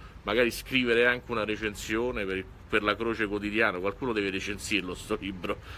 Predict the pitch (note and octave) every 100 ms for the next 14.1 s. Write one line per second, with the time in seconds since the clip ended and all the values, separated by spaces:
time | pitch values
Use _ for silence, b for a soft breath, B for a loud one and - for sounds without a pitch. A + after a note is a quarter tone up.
0 | B B A2+ A2+ A2+ G#2 G#2 G2 G#2 F#2+
1 | F#2 A2 F#2+ F2+ - G2 F2 F2 B B
2 | B B - A2 - C#3 D3 B2+ A#2+ B2+
3 | A#2+ A2 G#2+ G#2+ G#2+ A2 G2 - A2+ A2
4 | G2+ G2 F#2 F2 E2 - F2 F2 F#2+ G2
5 | F#2 E2+ A2+ A2 G#2 G#2 G2 D#2+ G2 G2+
6 | G2+ G2+ G2+ A#2+ A2 F#2+ E2+ G#2+ G#2 -
7 | A#2 G2+ A2 A2 G2+ G#2 G2 A2+ A2 G#2
8 | G2+ A2 G2 E2 F2+ - B B B -
9 | G#2 G#2 A2 A2 F#2 G#2+ - G#2+ G#2+ G#2+
10 | A#2 A#2 G2 G2 G2+ G2 F#2+ A2 - F#2
11 | F2 F2+ A2 F#2+ F#2+ F2+ F#2 F#2 F#2 F#2+
12 | F2+ A2+ F#2+ G2+ G2+ F#2 F#2 F#2 F2+ F#2
13 | G2+ G2 F2+ F2+ G#2 G2 F#2 G2+ G2 F2+